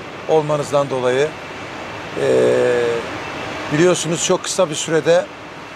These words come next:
voleybol, Kadınlar Milletler Ligi, yani V N R bir grup aşaması, ardından final etabını ilk defa Türkiye'de yaptık.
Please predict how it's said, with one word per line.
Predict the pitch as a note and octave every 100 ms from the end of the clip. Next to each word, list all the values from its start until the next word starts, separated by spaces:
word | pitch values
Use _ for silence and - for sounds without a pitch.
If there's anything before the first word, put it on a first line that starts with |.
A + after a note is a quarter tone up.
| - - - B2+
voleybol, | D3 F3 D#3+ E3 F3+ - - - - - - - - - - - - -
Kadınlar | D3+ C#3+ F3 E3+ F3 F3+ - - - - - - - - - - - -
Milletler | D3 E3 D#3+ E3 E3+ E3
Ligi, | D3+ C#3 D3 - - -
yani | D3 C#3+ C3+
V | D3+ D#3
N | D#3+ F3
R | - - - - - -
bir | D3 E3 F3+ - -
grup | D3+ F3 F3+ F3
aşaması, | D#3+ D#3 D3 - E3 F3 F3+ - - - -
ardından | C#3 D3 D3 D#3 F3 F#3 - - - - - - - - -
final | E3+ F#3+ G3+
etabını | G3+ - E3 E3 F#3 G#3 -
ilk | G#3+ -
defa | F#3+ D#3
Türkiye'de | E3 F3 - F3 D3+
yaptık. | C#3 C3 E3+